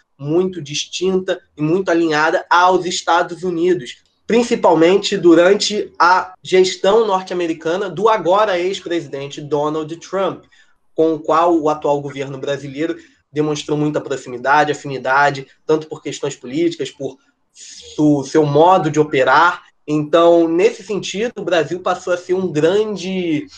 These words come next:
é, a, a, passou a demonstrar uma grande aproximação com o Estado de Israel, acima de qualquer articulação política anterior. Isso chamou a atenção até de, por exemplo, quando o presidente Jair Bolsonaro visitou Jerusalém, junto do atual e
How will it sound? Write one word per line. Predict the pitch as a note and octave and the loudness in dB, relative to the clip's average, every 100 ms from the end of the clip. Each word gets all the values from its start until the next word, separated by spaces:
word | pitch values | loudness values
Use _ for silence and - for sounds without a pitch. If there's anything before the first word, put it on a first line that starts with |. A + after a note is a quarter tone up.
| - _ _ _ | -20 _ _ _
é, | D3 D3 D3 - | -6 -2 -2 -2
a, | D3 C#3 | -4 -2
a, | D3 | -2
passou | D#3+ D#3+ G3 | 0 0 0
a | |
demonstrar | G3 F#3+ F#3 F3+ | 0 0 -2 -2
uma | G3 F#3 | -2 -2
grande | D#3 G#3 A#3 | 0 2 0
aproximação | - F3+ F3+ D#3+ E3+ | -2 -8 -6 -6 -6
com | E3+ G#3+ | -2 0
o | A3 | 0
Estado | - E3 D#3+ | -2 -4 -4
de | D3+ | -6
Israel, | C#3+ C#3+ D#3 F#3 | -4 -2 0 0
acima | F#3 G3+ | -2 -6
de | G3 | -6
qualquer | F#3+ G3+ F#3 A4+ | -4 -4 -4 -8
articulação | - - G#3 F#3+ G3 F#3+ | -8 -6 -2 -2 -4 -6
política | F3+ G3 - - - _ | -6 -8 -2 -4 -4 _
anterior. | G#3+ A#3 A#3+ A#3 F3+ F3 - _ _ _ | 0 2 2 6 4 4 -4 _ _ _
Isso | A3 C4 B3+ | -4 -2 0
chamou | A#3+ G#3+ | 0 2
a | A3 | 2
atenção | A3 G3 F#3+ G3+ | 2 -2 0 0
até | E3+ F#3 G#3+ G#3 | 0 2 2 2
de, | E3+ | 0
por | F3+ | -2
exemplo, | E3+ D#3+ D#3 D3+ | 0 -2 -2 -6
quando | F#3 G3 F#3 | 0 0 0
o | |
presidente | F3+ F3 C#3+ D3+ D3+ D3+ | 0 -2 0 -2 -2 -2
Jair | D3+ C#3+ | -2 -2
Bolsonaro | C3+ C3+ C#3 D#3 C3+ C#3+ D#3 | -6 -10 -8 -6 -2 -2 -2
visitou | C#3+ D3 E3+ F3+ D3 E3+ G#3+ G#3 - _ | -4 -8 -8 -4 0 4 2 0 -18 _
Jerusalém, | C3 D#3+ D3+ D3 C3+ B2+ C#3 G3 G3+ F#3+ | -2 0 0 0 -2 0 0 -2 -4 -12
junto | C3 D3 G#3 B3+ - | -8 0 0 -2 -6
do | D#3 C#3+ D3 - _ - | -4 0 0 -2 _ -4
atual | D3+ - C3+ C#3+ E3 | -4 -2 2 4 4
e | C3+ B2 | 0 -8